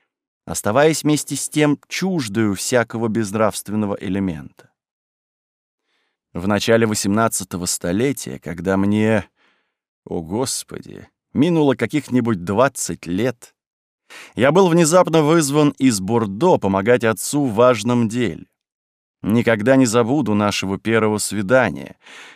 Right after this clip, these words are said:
Ты, я думаю, помнишь отрывистую, резкую, суровую манеру отца выражать своё удовольствие домашним. Я же как теперь вижу его перед собою.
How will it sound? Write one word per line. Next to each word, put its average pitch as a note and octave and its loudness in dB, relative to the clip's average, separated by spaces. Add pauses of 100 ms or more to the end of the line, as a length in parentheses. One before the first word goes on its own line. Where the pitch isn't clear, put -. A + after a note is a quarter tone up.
(100)
Ты, F3 -4
я F#3+ 2
думаю, F3+ 4
помнишь E3+ 2
отрывистую, A#2 2
резкую, A2 0
суровую G#2+ 0
манеру A2 2
отца C3 0
выражать F#2 -2
своё G#2+ -2
удовольствие G2+ -2
домашним. A2+ -2 (960)
Я A2+ 2
же B2+ 0
как C3 2
теперь C#3 0
вижу F#2 -2
его G2 0
перед F#2+ -4
собою. D2+ -8